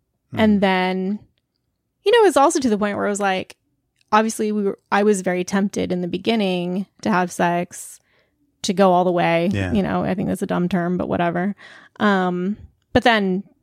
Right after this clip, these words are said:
Speaker 2: you know, two years later, it's like, "Eh, we can wait another year for the wedding," you know, whatever. And then it happens and you're just like, "This was nice and I enjoyed it." But again, like, there's no vast difference between what we've been doing and this. Like, it's just bodies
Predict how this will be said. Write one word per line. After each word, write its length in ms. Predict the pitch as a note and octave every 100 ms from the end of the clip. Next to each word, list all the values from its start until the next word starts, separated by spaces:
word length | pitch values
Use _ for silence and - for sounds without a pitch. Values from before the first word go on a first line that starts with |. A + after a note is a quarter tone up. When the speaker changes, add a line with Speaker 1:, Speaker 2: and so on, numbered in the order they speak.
| _
Speaker 2:
you 120 | A3+
know, 180 | F#3 F3+
two 160 | F#3 G#3+
years 180 | F3+ F3+
later, 220 | G3+ F3+
it's 120 | F3+
like, 140 | F#3 G#3
"Eh, 200 | A3 A3+ - B3+
we 120 | A3
can 120 | G3+
wait 120 | F3+
another 240 | F3+ F#3 F3+
year 300 | F3+ F3+ G#3
for 160 | F3
the 80 | F#3
wedding," 360 | F3+ F3 F#3 A3
you 80 | G#3
know, 120 | F#3
whatever. 460 | F#3 F3+ F3 F#3+ - - - _ _
And 160 | - G#3+
then 220 | A3 G#3+
it 100 | G#3
happens 400 | A3+ A#3 A3+ G#3
and 100 | G#3
you're 120 | G3 F#3+
just 160 | F#3+
like, 480 | G3 F#3 F#3 - _ _ _ _ _
"This 140 | - C#4+
was 140 | D4+
nice 460 | A#3 G3+ E4+ E4+ -
and 100 | G#3
I 40 |
enjoyed 400 | G#3 G3+ F#3 C#4
it." 260 | C#4 A3 A3+
But 160 | G#3 G3+
again, 380 | - A3 A3+ G3+
like, 200 | F3+ F3+ -
there's 460 | G3 A3 A3 G#3+
no 260 | G#3 G3+ G#3 F#3+
vast 640 | F3+ F#3 E3+ F#3+ - G3+
difference 400 | G3 F#3 F#3+ F#3
between 340 | - F#3 F#3+ F#3
what 140 | F3+
we've 100 | F#3
been 160 | F3+ F3+
doing 260 | F3 F3
and 120 | - F#3
this. 340 | A2+ G#3 -
Like, 140 | - G3
it's 180 | F#3+ -
just 420 | G3+ F#3+ - - _ _ -
bodies 680 | F3+ F3+ F#3 A3 G#3 -